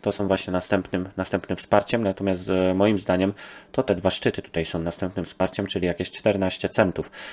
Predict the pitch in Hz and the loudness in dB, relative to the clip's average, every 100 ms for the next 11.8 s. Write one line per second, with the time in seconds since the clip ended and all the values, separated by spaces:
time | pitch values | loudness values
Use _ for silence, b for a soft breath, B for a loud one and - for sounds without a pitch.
0 | - 87 98 - 95 92 101 92 95 92 | -6 2 4 4 0 0 0 2 0 2
1 | 95 90 92 - 98 101 107 120 90 80 | 2 2 0 2 4 6 6 6 4 4
2 | - - 87 - 87 87 - 95 87 - | -4 -6 -8 -4 -4 -2 -2 -2 -4 -2
3 | 87 - 92 - 104 127 B B B - | -4 -2 -4 0 0 -2 B B B -6
4 | 104 120 127 b b b b _ _ - | 2 2 0 b b b b _ _ -2
5 | 107 107 101 - 98 104 98 98 98 - | 0 0 0 2 4 4 2 4 2 2
6 | 87 - 104 - 120 - - 87 87 - | -4 0 -2 6 6 4 -2 -2 -2 -8
7 | - - - 95 85 - 85 85 - 85 | -14 -8 0 0 0 -4 -6 -6 -6 -4
8 | 85 85 85 82 82 80 98 - B B | -4 -2 -2 -2 -2 0 -2 -4 B B
9 | B B 101 113 110 - - - 110 98 | B B 6 8 6 2 -4 -2 4 4
10 | 104 110 - 101 95 - 98 - 92 98 | 4 2 2 4 2 0 -2 -2 -4 -4
11 | - 95 87 - - 90 92 107 | -2 -2 -2 -4 -2 0 2 2